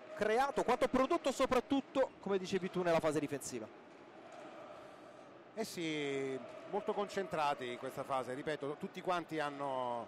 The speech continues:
Speaker 2: eh, la, ancora i nervi scoperti per quel che è successo a Pressano e oggi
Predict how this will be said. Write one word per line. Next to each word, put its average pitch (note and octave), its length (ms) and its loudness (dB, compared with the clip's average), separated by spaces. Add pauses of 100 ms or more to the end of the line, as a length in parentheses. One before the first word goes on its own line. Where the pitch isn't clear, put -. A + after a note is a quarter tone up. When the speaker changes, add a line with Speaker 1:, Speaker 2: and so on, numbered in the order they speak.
(320)
Speaker 2:
eh, B2 100 -6
la, A2+ 520 -4
ancora E3+ 400 0
i D#3+ 100 0
nervi E3+ 300 0
scoperti D#3 560 0
per B2+ 120 -4
quel D#3 140 -2
che D#3 100 -8
è - 20 -8
successo D3 360 -6
a C#3+ 40 -2
Pressano B2+ 720 -2
e B2+ 180 -2
oggi C3 540 0